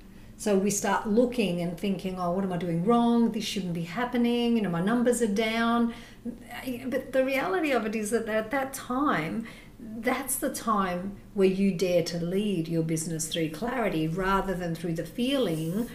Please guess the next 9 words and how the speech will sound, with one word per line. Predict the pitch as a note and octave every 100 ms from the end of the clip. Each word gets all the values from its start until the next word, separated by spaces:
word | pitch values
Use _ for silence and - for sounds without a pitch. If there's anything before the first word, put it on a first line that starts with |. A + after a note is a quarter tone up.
| - -
uh, | G3+ G3
of | G#3 F3
resistance | F#3 E3 F3 A#3 - F3 E3 E3+ -
and | A3+ F3+ E3
falling | - G3 F#3 E3+
into | E3 D#3+ F3
lack | D#3+ D#3+ E3
and | D3+ D3+
fear. | - C4 A#3